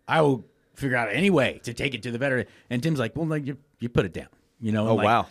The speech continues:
Speaker 1: he'll have sick chickens, and I'm like, "What do we do? I, let's take it." My, my wife, I'm like, "We have to take it to the poor thing to the vet."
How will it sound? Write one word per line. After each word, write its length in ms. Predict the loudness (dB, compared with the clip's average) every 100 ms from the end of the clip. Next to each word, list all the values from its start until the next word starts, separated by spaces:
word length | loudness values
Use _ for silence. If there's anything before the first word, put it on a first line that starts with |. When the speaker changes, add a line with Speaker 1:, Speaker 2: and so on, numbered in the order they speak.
| 2
Speaker 1:
he'll 120 | 2
have 140 | 2 -2
sick 200 | -4 0
chickens, 400 | 0 0 -2 -2
and 80 | 0
I'm 100 | -2
like, 160 | 2
"What 140 | 6 6
do 60 |
we 80 | 6
do? 160 | 2 0
I, 180 | -2 -4
let's 200 | -4 0
take 200 | 2 0
it." 100 | 2
My, 180 | 2 2
my 220 | 2 0
wife, 180 | 0 -2
I'm 100 | -4
like, 120 | -2
"We 180 | 2 4
have 160 | 2 0
to 80 | -2
take 220 | -2 -2
it 80 | -2
to 60 |
the 100 | -2
poor 180 | 4 4
thing 180 | 4 2
to 80 | 2
the 80 | 4
vet." 200 | 4